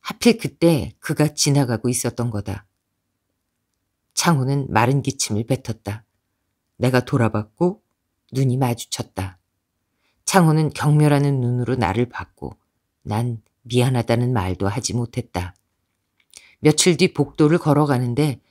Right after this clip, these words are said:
그가 뒤에서 불렀다. 나는 흘깃 쳐다보다 심장이 오그라드는 듯했다. 그가 맥가이버 칼로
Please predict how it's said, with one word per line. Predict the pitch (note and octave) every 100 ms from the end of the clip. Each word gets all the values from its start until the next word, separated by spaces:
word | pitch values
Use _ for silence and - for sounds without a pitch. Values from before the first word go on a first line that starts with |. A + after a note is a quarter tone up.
| _
그가 | - C#3+ D3+
뒤에서 | - D3 C#3 D3
불렀다. | - B2+ A#2 - G#2 G2+ _ _ _ _ _ _
나는 | - B2 C#3
흘깃 | C#3+ - F#3+ - -
쳐다보다 | - D#3 D3 A2 A2+ A2+ _ _
심장이 | - - F3 C#3+ B2 A2+
오그라드는 | C3 B2+ C3+ B2+ A#2 A2+ A2
듯했다. | - - - - - _ _ _ _ _ _ _ _ _
그가 | - D#3+ D#3
맥가이버 | C3+ C#3 E3 C#3+ D3+
칼로 | - D#3 C#3 C#3+